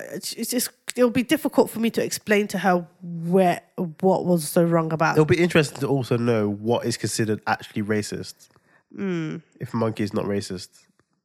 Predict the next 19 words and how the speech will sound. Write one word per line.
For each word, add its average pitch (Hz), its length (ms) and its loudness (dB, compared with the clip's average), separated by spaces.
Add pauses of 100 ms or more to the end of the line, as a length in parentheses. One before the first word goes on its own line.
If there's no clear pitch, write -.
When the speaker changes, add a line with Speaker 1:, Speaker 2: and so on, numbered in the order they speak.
(960)
Speaker 1:
Another, 440 460 4 (140)
yeah. 208 360 4 (260)
But 220 120 4
anyways, 214 320 2
yeah. 208 280 2
So 214 260 2
that 226 240 4
was 202 260 2
that. 156 340 -2 (200)
Inter-, 180 340 -6
that 196 120 -2
was - 180 -6
really 160 160 -6
interesting. 151 380 -8
Speaker 2:
Did 123 60 2
she 139 120 2
take 131 220 2
it 131 80 -2
down? 110 300 0